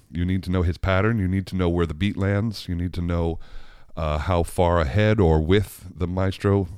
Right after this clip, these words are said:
the person that playing is, the piano or the orchestra. And so,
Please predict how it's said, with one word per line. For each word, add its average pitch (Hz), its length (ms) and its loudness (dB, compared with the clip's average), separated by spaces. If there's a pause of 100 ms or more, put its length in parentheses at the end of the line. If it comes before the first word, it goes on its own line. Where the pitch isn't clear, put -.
(320)
the 90 200 -4
person 98 600 0
that 95 180 0 (360)
playing 104 360 0
is, 110 280 0
the 78 80 -6
piano 78 320 -4
or 76 120 -4
the - 80 -8
orchestra. 78 500 -10
And 73 180 -12
so, 90 280 -4